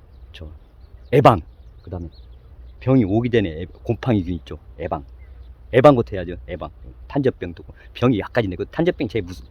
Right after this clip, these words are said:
제일 힘듭니다. 탄저병. 그, 그렇지. 또 탄저병은요. 땅에서 올라와. 땅에서. 땅에서 올라와갖고 그 비가 오면은 툭툭툭 튀어갖고 위로 탄저병이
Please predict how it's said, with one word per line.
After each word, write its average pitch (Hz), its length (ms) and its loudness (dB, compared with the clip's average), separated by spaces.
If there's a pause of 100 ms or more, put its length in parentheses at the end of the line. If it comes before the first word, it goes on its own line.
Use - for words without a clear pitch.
(240)
제일 269 420 6
힘듭니다. 143 380 -2
탄저병. 104 480 -8 (640)
그, 80 320 -10 (500)
그렇지. - 260 -18 (440)
또 - 100 -10
탄저병은요. 117 640 0 (220)
땅에서 190 340 6
올라와. 127 260 2
땅에서. 127 360 -2 (600)
땅에서 175 300 6
올라와갖고 107 540 0 (880)
그 87 120 -16 (160)
비가 139 300 6
오면은 104 420 0
툭툭툭 - 340 -12
튀어갖고 135 320 -2
위로 104 260 -4
탄저병이 143 480 -4